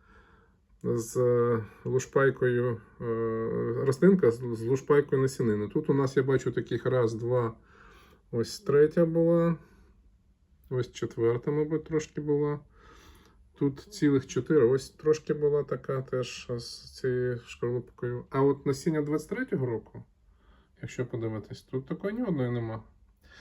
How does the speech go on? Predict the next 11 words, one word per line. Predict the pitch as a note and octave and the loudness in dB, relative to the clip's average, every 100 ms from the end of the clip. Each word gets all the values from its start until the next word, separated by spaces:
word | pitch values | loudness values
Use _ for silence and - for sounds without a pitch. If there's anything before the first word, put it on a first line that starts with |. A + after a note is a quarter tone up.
| - - - - - - - - _ - | -20 -20 -20 -20 -20 -20 -20 -20 _ -6
Е, | C3 C3 | 0 0
в | - - | -2 -10
касетах | - D3+ G3 F#3+ F3+ | -2 2 4 4 2
по | - | 0
п'ятдесят | D#3 D#3 D#3 - E3 - - - | 0 0 0 2 2 2 -8 0
насінин | D3+ D3+ - D#3 E3+ G#3+ A3 - _ _ _ | 2 2 4 6 6 4 0 -10 _ _ _
по | D#3 D#3 D#3 D#3 D#3 D3+ | 6 8 8 8 6 4
одній | D#3+ C#3 D3 G3 | 4 6 8 6
порожній, | - C#3+ D3 D3+ E3 D3+ C#3+ | 4 6 6 6 4 4 4
е, | C#3+ C#3 C3 - - C3+ | 2 2 0 -4 -6 -4
комірці. | C3 D3+ C3+ A#2 A2+ - A#2+ | 2 4 6 4 0 -6 -6